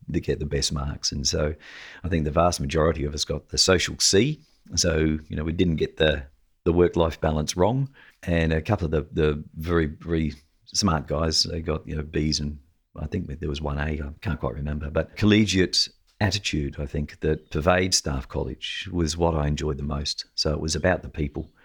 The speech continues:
I must admit, though, when I was there, I really didn't enjoy it. But in reflection, I realised that actually it was quite a formative education level and something that, you know, I was able to use when I then had my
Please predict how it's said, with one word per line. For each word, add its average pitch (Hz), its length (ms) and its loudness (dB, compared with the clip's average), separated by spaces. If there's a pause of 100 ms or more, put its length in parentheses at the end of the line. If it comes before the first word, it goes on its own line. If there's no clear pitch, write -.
(440)
I - 60 2
must 120 200 4
admit, 101 200 2
though, 87 120 4
when 98 160 4
I 92 60 6
was 80 220 2
there, 95 260 2
I 92 60 0
really 95 260 2
didn't 85 220 2
enjoy 76 340 -2
it. - 120 -8 (180)
But 82 240 2
in 90 180 2
reflection, 104 720 0 (540)
I 82 60 0
realised 82 500 4
that 80 100 0
actually 90 280 -2
it 78 80 -2
was - 100 -8
quite 80 240 -2
a - 20 -4
formative 80 760 -2
education 104 720 2 (240)
level 95 420 2 (160)
and 85 480 4 (340)
something 101 460 4
that, 85 340 2 (120)
you 98 100 -6
know, 82 140 2
I 87 40 4
was 90 180 2
able 95 200 2
to 78 120 -4
use 92 540 2
when 82 160 0
I 82 200 0
then 82 480 0
had 90 160 -2
my 76 260 -2